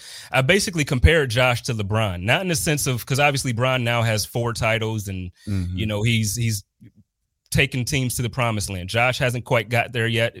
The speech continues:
Speaker 1: We're going into year four. He has time to do it. But from the perspective of, the angle was, look, LeBron is, like, the perfect body for basketball. He's bigger than everybody.
Speaker 2: <laughs> Yes.
Speaker 1: He's faster than everybody. He jumps higher than everybody. When he first came into the league, he couldn't shoot.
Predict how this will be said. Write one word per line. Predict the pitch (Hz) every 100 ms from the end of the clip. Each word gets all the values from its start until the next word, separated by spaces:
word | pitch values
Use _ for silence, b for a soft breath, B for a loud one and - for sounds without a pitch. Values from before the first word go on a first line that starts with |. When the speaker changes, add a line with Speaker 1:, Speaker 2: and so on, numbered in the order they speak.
| -
Speaker 1:
We're | 98
going | 110 113
into | 113
year | 113 117
four. | - 120 120 123 B B B
He | 135
has | 127 123
time | 131 113
to | 98
do | 117 117
it. | - -
But | 151 135 - B B B -
from | 151
the | 131
perspective | 120 - - 185 160 127
of, | 120 110 101 - _ _ _ _ - _ 113
the | 127 143
angle | 180 190 156
was, | 139 123
look, | 143 117 -
LeBron | 113 113 165 190 143
is, | 123
like, | 123 107
the | 101
perfect | - 151 139 - 113 - _ 113 98
body | 110 120 107 90 101
for | - 110
basketball. | 107 107 101 95 92 87
He's | 110 110
bigger | 107 131 135 127
than | 127 123
everybody. | 123 113 120 117 117
Speaker 2:
<laughs> | 120
Yes. | 120 131 -
Speaker 1:
He's | 104
faster | - 143 139 143
than | 131
everybody. | 127 131 123 123 113
He | 98
jumps | 113 143 127
higher | 131 131
than | 131 123
everybody. | 123 117 120 117 113 B B B
When | 120 127
he | 127
first | 175 170
came | 185 175
into | 151
the | 156
league, | 175 165
he | 156
couldn't | 175 143
shoot. | - 170 175